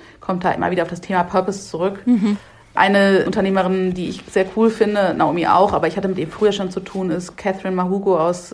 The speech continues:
Speaker 1: Kenia, die ein, quasi ein Sozialunternehmen dort aufgebaut hat, wo ganz viele Menschen, die im Kibera-Slum leben und Schmuck herstellen, eigentlich zu internationalen Exporteuren wurden. Also eigentlich ein bisschen ähnlich das, was wir mit Folkdays machen, nur halt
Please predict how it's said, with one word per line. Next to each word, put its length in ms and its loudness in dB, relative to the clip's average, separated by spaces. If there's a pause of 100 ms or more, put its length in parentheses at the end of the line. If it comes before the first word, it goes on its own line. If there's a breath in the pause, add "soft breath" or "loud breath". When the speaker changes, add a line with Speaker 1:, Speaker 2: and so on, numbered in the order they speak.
Speaker 1:
Kenia, 500 -2 (300)
die 140 -4
ein, 300 -4
quasi 260 0
ein 140 -2
Sozialunternehmen 580 2
dort 160 4
aufgebaut 480 0
hat, 220 -6
wo 100 -6
ganz 280 -4
viele 200 0
Menschen, 380 -4
die 100 -6
im 220 -6
Kibera-Slum 800 2 (280 loud breath)
leben 640 0
und 120 -4
Schmuck 180 2
herstellen, 800 2
eigentlich 420 -4 (640)
zu 220 0
internationalen 600 0
Exporteuren 840 -2
wurden. 320 0
Also 360 -2 (300 loud breath)
eigentlich 340 2
ein 140 -4
bisschen 240 0
ähnlich 240 4
das, 140 -2
was 100 -2
wir 80 -2
mit 100 0
Folkdays 300 2
machen, 260 -2
nur 140 0
halt 260 -2